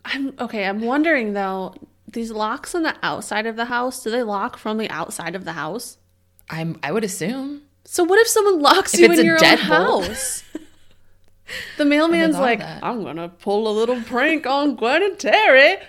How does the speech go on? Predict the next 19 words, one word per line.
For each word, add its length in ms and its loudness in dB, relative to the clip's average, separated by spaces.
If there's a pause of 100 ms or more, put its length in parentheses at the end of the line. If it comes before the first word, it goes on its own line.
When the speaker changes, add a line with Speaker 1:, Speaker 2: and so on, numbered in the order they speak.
(140)
Speaker 1:
And 140 -2
he, 80 -2
like, 180 -4
locks 480 -4
them 160 0
in 120 -2
their 180 -2
house. 340 -4
He's 120 -12
like, 260 -6
"Get 300 -8
your 160 -4
mail. 200 -4 (460)
You 100 -2
can't 340 -8
get 160 -6
it." 540 -2
Speaker 2:
That's 220 -14
a, 40 -10